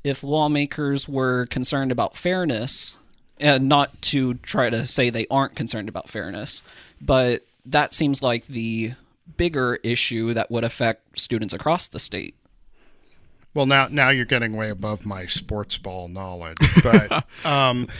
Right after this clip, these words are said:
Speaker 2: no, I, I, you know, the argument, the argument for these bills is that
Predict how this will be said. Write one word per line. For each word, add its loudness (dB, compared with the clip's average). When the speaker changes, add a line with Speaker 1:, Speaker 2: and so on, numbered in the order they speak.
Speaker 2:
no, 10
I, 10
I, 8
you 4
know, 8
the 0
argument, 4
the 2
argument 4
for -4
these -4
bills -4
is -6
that -2